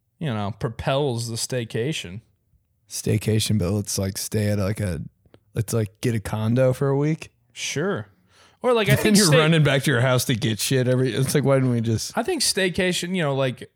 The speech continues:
Speaker 1: um, you know, my in-laws, they camp a lot. So, you know, they go to
Speaker 2: Whoa.
Speaker 1: different, like, campsites around Indiana, and I consider that a staycation,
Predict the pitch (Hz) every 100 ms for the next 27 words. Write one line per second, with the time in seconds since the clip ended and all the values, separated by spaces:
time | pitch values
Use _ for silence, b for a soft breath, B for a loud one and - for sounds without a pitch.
0 | - 151 147 147 143 143 - 160 135 151
1 | 117 143 120 110 107 113 - - 117 113
2 | - 117 76 62 - - _ _ _ _
3 | _ _ _ _ - - - - - 127
4 | 123 127 131 127 120 131 123 113 107 -
5 | 127 - - 113 104 107 117 113 107 135
6 | 117 113 127 117 107 139 170 143 - 131
7 | 131 123 - 139 123 151 151 120 -